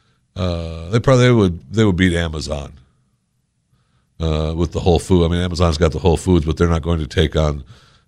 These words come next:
uh, the major grocery chains, probably. That's, that's a tough sell. So you end up with maybe four or five grocery chains across America. You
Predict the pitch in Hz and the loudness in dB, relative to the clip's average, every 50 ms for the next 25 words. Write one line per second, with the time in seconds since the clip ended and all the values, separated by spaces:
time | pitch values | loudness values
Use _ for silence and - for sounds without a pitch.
0 | _ - 82 73 71 69 71 71 69 67 67 67 65 65 67 - _ _ - 69 | _ -8 -6 -6 -4 -4 -6 -8 -8 -8 -10 -10 -12 -14 -16 -18 _ _ -12 -8
1 | 76 71 71 76 85 82 78 78 73 69 71 71 69 69 67 65 60 - _ _ | -6 -6 -4 0 0 2 2 2 0 0 -2 -2 -2 -2 -2 -4 -6 -8 _ _
2 | _ _ _ _ _ _ _ _ - - 76 73 71 - - 73 67 - - 73 | _ _ _ _ _ _ _ _ -8 -4 -2 -2 -2 -2 -4 -6 -6 -4 -4 -6
3 | 71 69 64 64 - - 71 71 71 67 69 71 71 73 73 69 - - - - | -6 -6 -8 -6 -4 -2 -2 -2 -2 -4 -6 -8 -6 -6 -6 -6 -8 -10 -14 -16
4 | _ _ _ _ _ _ _ _ _ _ _ _ _ - 90 82 - 80 69 - | _ _ _ _ _ _ _ _ _ _ _ _ _ -6 -4 -4 -2 -4 -4 0
5 | - 78 67 - - - - 80 73 71 67 65 67 - - _ _ _ _ _ | 0 0 0 0 0 0 2 2 2 2 0 -2 -4 -8 -14 _ _ _ _ _
6 | _ _ _ _ _ _ - - - - 98 85 80 80 78 78 78 78 78 80 | _ _ _ _ _ _ -4 -2 0 2 4 4 4 4 2 2 0 -2 -2 -2
7 | 82 85 80 85 80 71 - 82 78 73 - 85 82 80 73 80 80 80 78 78 | -2 -2 0 -2 -2 0 0 -2 -2 -2 -2 -2 -2 0 0 0 0 0 -2 -2
8 | 73 71 - _ _ _ _ _ _ _ _ _ _ _ _ _ _ _ _ _ | -4 -6 -10 _ _ _ _ _ _ _ _ _ _ _ _ _ _ _ _ _
9 | _ _ _ _ _ _ _ _ - 85 82 80 80 82 80 80 - - 85 80 | _ _ _ _ _ _ _ _ 0 2 2 4 4 2 2 0 0 0 2 4
10 | 80 78 78 76 73 71 78 80 78 - - 82 78 73 - - 78 80 80 78 | 4 4 2 0 -2 -2 -2 0 0 0 -2 -2 -4 -2 0 0 0 0 0 -2
11 | 76 76 76 - - - _ _ _ _ _ _ _ _ _ _ _ _ _ - | -6 -10 -14 -16 -20 -20 _ _ _ _ _ _ _ _ _ _ _ _ _ 0
12 | 87 80 - - 73 80 80 78 78 - - 85 76 - - _ _ _ _ _ | 0 0 0 -2 -2 -4 -4 -6 -6 -6 -8 -8 -10 -10 -14 _ _ _ _ _
13 | _ _ _ _ _ _ _ _ _ _ _ _ _ _ _ 95 85 76 - | _ _ _ _ _ _ _ _ _ _ _ _ _ _ _ -14 -14 -14 -16